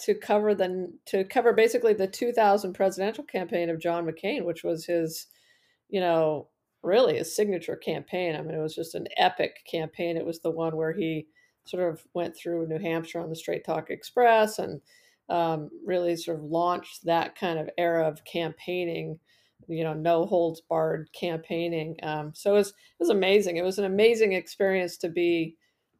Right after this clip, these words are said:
gosh, I don't know how old I was at the time, probably twenty, twenty-eight,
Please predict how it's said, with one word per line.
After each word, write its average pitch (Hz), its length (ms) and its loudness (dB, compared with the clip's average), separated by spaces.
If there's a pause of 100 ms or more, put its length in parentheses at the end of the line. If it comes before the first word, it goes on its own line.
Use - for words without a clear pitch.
(100)
gosh, 151 240 -4
I 156 80 -2
don't 156 140 -4
know 143 120 -8
how 147 160 -6
old 165 240 0
I 151 120 0
was 160 260 -4
at - 80 -12
the 160 40 -10
time, 165 380 -8
probably 160 640 -4 (580)
twenty, 175 640 -2 (200)
twenty-eight, 175 720 -4